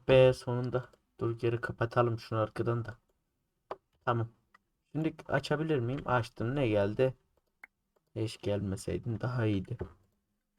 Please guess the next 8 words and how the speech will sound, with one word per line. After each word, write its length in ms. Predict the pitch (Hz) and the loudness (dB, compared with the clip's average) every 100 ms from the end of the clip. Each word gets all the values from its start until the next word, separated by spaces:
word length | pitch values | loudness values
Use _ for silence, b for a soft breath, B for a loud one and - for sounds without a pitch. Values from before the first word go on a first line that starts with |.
| _ _ | _ _
Şimdi 240 | - 139 131 | -6 -2 0
sıradaki 440 | - 131 127 - | 4 4 4 2
sandık. 560 | 131 120 113 110 - - _ _ - | 0 2 0 -2 -4 -18 _ _ 2
Bu 60 | 165 | 4
neymiş? 440 | 165 151 180 - _ _ _ _ _ _ _ _ _ _ _ _ _ _ _ - | 4 2 -2 -8 _ _ _ _ _ _ _ _ _ _ _ _ _ _ _ -6
Ee, 440 | 117 113 110 110 110 - | -2 0 0 0 -2 -4
bu 120 | 131 | 0
galiba. 460 | 107 95 101 123 | 2 2 0 -4